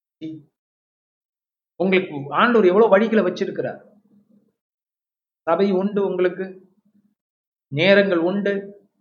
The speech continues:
இங்கிலீஷ் சர்வீஸ் இருக்கு, தமிழ் சர்வீஸ் இருக்கு, பிரேயர் மீட்டிங் உண்டு, ரெண்டு இடத்துல சர்வீஸ் உண்டு, காலையிலும் மாலையிலும் சர்வீஸ் உண்டு.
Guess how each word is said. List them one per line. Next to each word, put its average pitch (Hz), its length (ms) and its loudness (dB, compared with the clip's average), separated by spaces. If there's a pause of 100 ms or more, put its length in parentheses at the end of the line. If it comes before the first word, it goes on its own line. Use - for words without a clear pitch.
(340)
இங்கிலீஷ் 190 360 0
சர்வீஸ் 185 320 0
இருக்கு, 196 300 -2
தமிழ் 185 360 -4
சர்வீஸ் 180 260 -4
இருக்கு, 180 260 -6
பிரேயர் 180 380 2
மீட்டிங் 185 340 -4
உண்டு, 196 260 -6 (2250)
ரெண்டு 196 300 2
இடத்துல 190 340 2
சர்வீஸ் 185 480 0
உண்டு, 185 280 -4 (1000)
காலையிலும் 180 520 2
மாலையிலும் 185 540 0
சர்வீஸ் 185 300 0
உண்டு. 175 260 -8